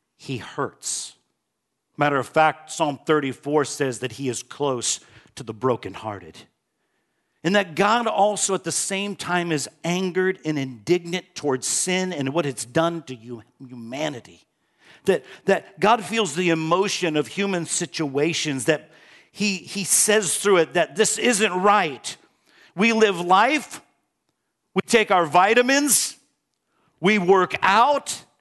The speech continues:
we buckle up, and we die. It wasn't intended to be that way, and the Bible says he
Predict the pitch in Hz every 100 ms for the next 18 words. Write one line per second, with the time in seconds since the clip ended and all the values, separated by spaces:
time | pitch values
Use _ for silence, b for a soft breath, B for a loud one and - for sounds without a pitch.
0 | _ _ _ _ _ _ _ _ - 175
1 | 190 135 208 208 190 185 220 262 - 160
2 | - _ _ _ _ _ _ - 208 202
3 | 190 196 185 151 _ - 120 190 180 139
4 | 101 98 92 _ _ - 160 143 175 190
5 | 196 190 _ - 143 - 160 160 165 147
6 | - 143 117 - 147 147 151 123 _ _
7 | 104 139 131 - 120 131 113 110 107 110
8 | _ 117 120 107 135 151 156 151 - 147
9 | 127 131 113 - _ - 143 127 123 113